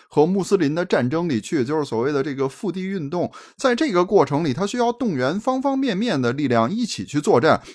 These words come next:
也就是说，每一个不能在家拿锄头去耕地的人，就都要拿起武器去作战。稍微有一点富裕的财富能够支撑自己的这种，这种自由生活的人，都应该去作战。如果我们大家看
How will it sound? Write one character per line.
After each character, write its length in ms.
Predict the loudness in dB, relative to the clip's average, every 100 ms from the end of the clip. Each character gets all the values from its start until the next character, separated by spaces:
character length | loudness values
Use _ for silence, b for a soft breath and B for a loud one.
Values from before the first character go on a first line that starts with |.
| _
也 120 | 0 0
就 160 | 0
是 140 | -4 0
说， 260 | 0 0 B B B
每 240 | 0 2 4
一 240 | 2 2
个 320 | 4 6 4 4
不 100 | 2
能 220 | 2 2
在 160 | 2 2
家 200 | 2 4
拿 440 | 4 4 4 0 -6
锄 220 | -2 0
头 320 | 4 6 4 2
去 240 | -4 -2
耕 240 | 2 2 2
地 200 | 0 0
的 120 | 0
人， 360 | -2 -6 -8 -6
就 180 | -4 0
都 200 | 2 4
要 140 | 4
拿 220 | 4 0
起 120 | 0 -2
武 160 | -4
器 200 | -4 -6
去 120 | -6
作 200 | -2 -2
战。 200 | 0 0 B B -6
稍 220 | 0 0
微 200 | 2 0
有 200 | 2 0
一 160 | 0
点 220 | 0 2 0
富 280 | -2 0 2
裕 140 | 2
的 140 | 0
财 280 | -2 -4 -4
富 220 | -4 -4
能 180 | -2 -2
够 160 | -2 -2
支 200 | -2 -4
撑 260 | -2 -2
自 160 | 0 -2
己 180 | -2 -2
的 140 | -2
这 140 | -2 -2
种， 200 | -2 B B B -6
这 140 | -2
种 160 | 0 2
自 100 | 2
由 140 | 2
生 240 | 4 0 2
活 160 | 2
的 80 | 4
人， 160 | 2 2
都 160 | 0
应 100 | 0
该 140 | 0 -2
去 140 | 0
作 180 | 0 2
战。 200 | 2 0 B B
如 160 | -4 2
果 140 | 6
我 80 | 6
们 60 | 4
大 120 | 2
家 200 | 4 2
看 340 | 4 2 2